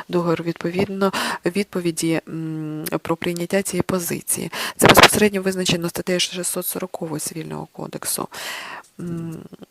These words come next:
якщо відповідно до акта цивільного законодавства для укладання договору необхідно також передання майна або вчинення іншої дії, то договір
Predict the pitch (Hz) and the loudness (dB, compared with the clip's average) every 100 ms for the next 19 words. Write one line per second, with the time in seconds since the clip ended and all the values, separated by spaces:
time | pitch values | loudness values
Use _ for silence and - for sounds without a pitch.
0 | _ _ _ - - 175 190 - 214 202 | _ _ _ -6 -2 0 2 2 2 0
1 | 196 196 190 190 185 185 - 180 180 175 | 0 0 2 2 0 -2 -2 -2 0 0
2 | 185 180 165 - 165 160 - 175 175 170 | -2 0 0 0 -2 0 0 0 0 -2
3 | 160 160 160 165 180 170 160 - 170 - | -2 -2 -2 -4 -2 -2 -2 -2 -2 0
4 | 160 165 165 175 190 196 226 247 - - | -2 -2 -4 -4 -4 0 -2 -2 -10 -12
5 | - 175 180 - 156 151 202 220 202 185 | -10 -4 -2 0 -2 -2 0 0 0 -2
6 | 185 175 170 165 - 190 190 | -2 -2 0 -2 2 2 2